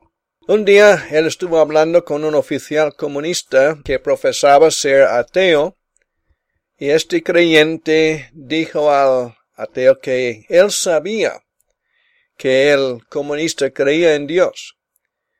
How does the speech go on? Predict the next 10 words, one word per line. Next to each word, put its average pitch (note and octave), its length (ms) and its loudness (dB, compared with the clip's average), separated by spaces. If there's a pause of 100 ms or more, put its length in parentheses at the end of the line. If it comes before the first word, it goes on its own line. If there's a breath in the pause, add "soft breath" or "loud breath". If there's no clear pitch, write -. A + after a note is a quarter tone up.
(380)
El B2+ 180 -4
comunista D3 680 0
lo C#3+ 260 4
negó, E3 460 2
diciendo, C#3 480 -10
"Yo C#3+ 280 0
no G3 300 2
creo C3 320 0
en A#2 140 -10
Dios". - 500 -12